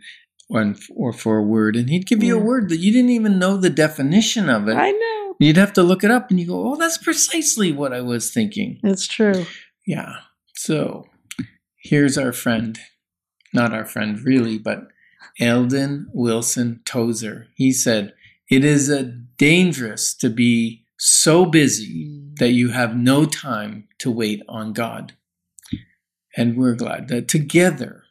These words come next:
Speaker 1: we're clarifying options so that your wisdom will flow. "But Yetta, I'm too busy to spend twenty minutes with God today."
Speaker 2: Well, that's why Sir Decker, forty minutes would be a better choice.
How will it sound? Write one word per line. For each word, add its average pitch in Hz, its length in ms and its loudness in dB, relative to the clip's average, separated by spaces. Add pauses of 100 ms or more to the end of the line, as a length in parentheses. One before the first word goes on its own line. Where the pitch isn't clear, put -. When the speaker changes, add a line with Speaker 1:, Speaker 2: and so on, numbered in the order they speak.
(140)
Speaker 1:
we're 143 180 2
clarifying 185 840 0
options - 760 -8 (240)
so 131 300 0
that 120 280 -2
your 143 480 2
wisdom 107 680 -6 (240)
will 107 280 0
flow. 113 460 -10 (640)
"But - 280 2
Yetta, 202 540 2
I'm 190 260 6
too 247 380 6
busy 247 400 6
to 208 120 4
spend 139 420 4
twenty 156 420 4
minutes 135 420 4
with 110 200 2
God 107 320 -2
today." 110 540 -8 (140)
Speaker 2:
Well, 165 320 2
that's 175 520 2
why 135 580 -4 (840)
Sir 170 200 2
Decker, 113 560 -8 (680)
forty 262 320 8
minutes - 680 -2
would 180 180 6
be 185 160 6
a 160 60 6
better 143 440 0
choice. - 640 -4